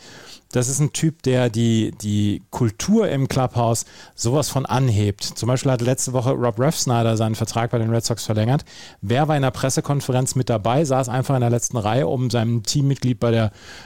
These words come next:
äh, Pressekonferenz zuzusehen. Das war Justin Turner. Und das sind diese, diese kleinen Aktionen, die Turner wohl macht und, ähm, damit das Clubhouse erstens zusammenhält und zweitens wirklich,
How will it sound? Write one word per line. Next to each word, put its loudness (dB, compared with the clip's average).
äh, 2
Pressekonferenz 0
zuzusehen. 0
Das -2
war 0
Justin 0
Turner. 2
Und 0
das 0
sind -2
diese, 0
diese 0
kleinen 0
Aktionen, 0
die -2
Turner 0
wohl 2
macht -2
und, 0
ähm, 2
damit 0
das -2
Clubhouse 0
erstens -2
zusammenhält 0
und -4
zweitens -2
wirklich, -4